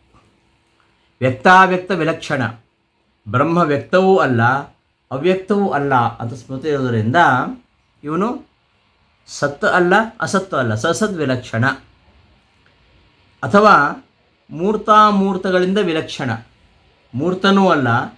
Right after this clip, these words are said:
ಅಮೂರ್ತನೂ ಅಲ್ಲ, ಮೂರ್ತಾಮೂರ್ತ ವಿಲಕ್ಷಣ. ಆದ್ದರಿಂದ ಬ್ರಹ್ಮನು ಸತ್ತು ಅಲ್ಲ ಅಸತ್ತು ಅಲ್ಲ, ಆ ಸ್ಮೃತಿಯಲ್ಲಿ ಹಾಗೆ ಹೇಳ್ತಾ ಇದೆ. ಅದರಿಂದ ಇವನು ಮೂರ್ತವೂ ಅಲ್ಲ ಅಮೂರ್ತವೂ ಅಲ್ಲ. ಈ ಎಲ್ಲ ವಿಚಾರ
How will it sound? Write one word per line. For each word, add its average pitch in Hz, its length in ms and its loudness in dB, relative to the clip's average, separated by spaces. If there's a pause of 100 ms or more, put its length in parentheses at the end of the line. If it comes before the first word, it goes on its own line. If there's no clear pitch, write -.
(300)
ಅಮೂರ್ತನೂ 185 540 0
ಅಲ್ಲ, 120 160 0 (200)
ಮೂರ್ತಾಮೂರ್ತ 185 840 0
ವಿಲಕ್ಷಣ. 170 480 -4
ಆದ್ದರಿಂದ 127 480 -2 (1000)
ಬ್ರಹ್ಮನು 139 480 0 (580)
ಸತ್ತು - 380 -8
ಅಲ್ಲ 110 300 -2 (600)
ಅಸತ್ತು 180 420 -6
ಅಲ್ಲ, 101 260 -4 (920)
ಆ 110 100 -8
ಸ್ಮೃತಿಯಲ್ಲಿ 175 680 -2 (420)
ಹಾಗೆ 135 140 -4
ಹೇಳ್ತಾ 127 340 -2
ಇದೆ. 95 260 -8
ಅದರಿಂದ 135 360 -4 (260)
ಇವನು 113 160 0
ಮೂರ್ತವೂ 156 580 0
ಅಲ್ಲ 127 260 0 (540)
ಅಮೂರ್ತವೂ 175 540 -2
ಅಲ್ಲ. 104 260 -4 (680)
ಈ 120 100 -8
ಎಲ್ಲ 156 220 -2
ವಿಚಾರ 131 420 0